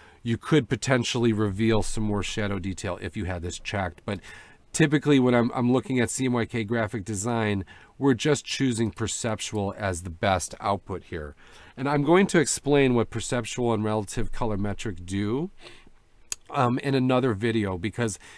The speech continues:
it's, it's a little bit complicated and I don't want this video to go too long in, in another, um, um, pretty intricate topic in terms of which rendering te-, intents you choose. I'm gonna, uh, simply give you what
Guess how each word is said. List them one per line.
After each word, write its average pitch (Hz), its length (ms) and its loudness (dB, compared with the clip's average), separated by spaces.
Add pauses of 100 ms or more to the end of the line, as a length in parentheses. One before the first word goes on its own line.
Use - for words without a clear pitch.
(140)
it's, 139 180 -2
it's - 180 -4
a 156 60 4
little 151 180 2
bit 123 160 0
complicated 131 560 0
and 120 80 0
I 120 40 2
don't 120 100 2
want 120 160 2
this 110 180 -6
video 110 320 2
to 104 420 -2 (500)
go 117 180 6
too 170 360 2
long 147 500 6
in, 123 360 -2
in 123 140 2
another, 117 640 2
um, 90 400 0 (520)
um, 117 180 0
pretty 143 260 2
intricate 123 460 -2
topic 98 480 0
in 95 100 -2
terms 98 280 -4
of 90 140 -4 (280)
which 120 340 2
rendering 107 500 2
te-, - 240 -6
intents 107 460 -6
you 95 80 -8
choose. 117 720 -6 (460)
I'm 147 240 2
gonna, 139 220 8 (140)
uh, 139 60 -4
simply 139 340 2
give 110 260 2
you 120 240 6
what 110 240 4